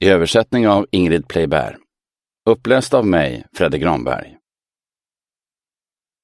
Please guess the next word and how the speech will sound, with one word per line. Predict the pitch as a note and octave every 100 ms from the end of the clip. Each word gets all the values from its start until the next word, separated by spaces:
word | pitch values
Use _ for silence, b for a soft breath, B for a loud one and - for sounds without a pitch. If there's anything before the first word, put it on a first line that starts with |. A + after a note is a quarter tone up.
| _ _ _ _ _ _ _ _ _ _ _ _ _ _ _ _ _ _ _ _ _ _ _ _ _ _ _ _ _ _ _ -
Förord. | - D2 B1 C2+ -